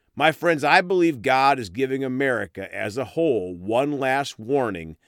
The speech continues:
like Jonah. God is telling America and the world to call on God,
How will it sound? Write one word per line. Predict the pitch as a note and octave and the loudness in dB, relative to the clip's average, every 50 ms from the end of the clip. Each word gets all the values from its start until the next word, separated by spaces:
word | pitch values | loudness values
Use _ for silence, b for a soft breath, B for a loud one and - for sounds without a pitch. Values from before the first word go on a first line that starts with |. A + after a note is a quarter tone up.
| _ _ _ _ | _ _ _ _
like | - F#2 F2+ A2 G#2 F2+ | -8 -4 -4 -4 -4 -6
Jonah. | E2+ E2 G#2+ G2+ F#2+ E2+ D#2 C#2+ C#2+ - _ _ _ _ _ _ _ _ _ _ _ _ _ | -6 -4 -4 -4 -4 -6 -10 -14 -18 -20 _ _ _ _ _ _ _ _ _ _ _ _ _
God | - A#2 B2 C3+ D3+ D#3+ | 2 4 6 6 6 4
is | E3+ D#3 - | 2 -2 -4
telling | - - D#3+ D#3+ D#3+ E3+ F3+ F3+ | -2 2 4 4 4 4 2 0
America | F3+ F3 F3 E3+ D#3 C#3 B2 A2+ G2+ - _ A2 G2+ | -2 0 2 2 2 2 2 0 -2 -4 _ -8 -6
and | G2+ G#2+ A2+ B2+ | -6 -6 -4 -2
the | C#3 | -2
world | C#3 C3+ C3 D3+ D3 B2+ A2+ G2+ F2+ F2+ - - | -2 0 2 2 4 4 2 0 -2 -6 -10 -12
to | A2 F#2+ | -14 -14
call | - - - G#2 G#2+ A#2+ C3 C#3 C#3 | -8 -6 -2 0 2 2 2 4 2
on | C#3 C#3 C#3+ D3+ C#3+ | 2 2 0 -2 -2
God, | B2+ C3 A#2+ G#2 G2 F2+ F2 E2+ E2 E2 D#2 | 0 2 2 2 2 0 -4 -6 -6 -8 -12